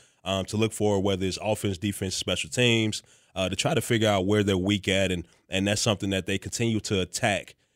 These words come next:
day in, day out when it's a bye week, and, and that's what makes, that's what separates the good teams from the great teams, is being able to turn your weaknesses into a strength.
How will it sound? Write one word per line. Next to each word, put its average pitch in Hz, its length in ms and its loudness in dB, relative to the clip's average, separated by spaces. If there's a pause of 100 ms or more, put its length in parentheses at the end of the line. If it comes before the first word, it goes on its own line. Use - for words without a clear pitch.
(160)
day 110 480 4
in, 80 120 -6 (100)
day 104 240 2
out 95 240 0
when 90 160 -4
it's - 120 -4
a 90 60 -4
bye 95 240 2
week, 92 220 -2
and, 90 140 -4
and 85 280 -6 (240)
that's 107 240 -2
what 104 160 0
makes, 104 420 -2
that's 110 320 -4
what 117 120 -2
separates 107 460 -2
the 95 100 -10
good 98 160 -4
teams 92 260 -6
from 85 160 -6
the 82 60 -8
great 87 260 -4
teams, 80 340 -12 (340)
is 90 140 -6
being 110 200 2
able 104 240 2
to 98 320 -2 (400)
turn 135 200 2
your 107 140 4
weaknesses 110 500 0
into 101 280 -2
a 95 40 -2
strength. 78 360 -4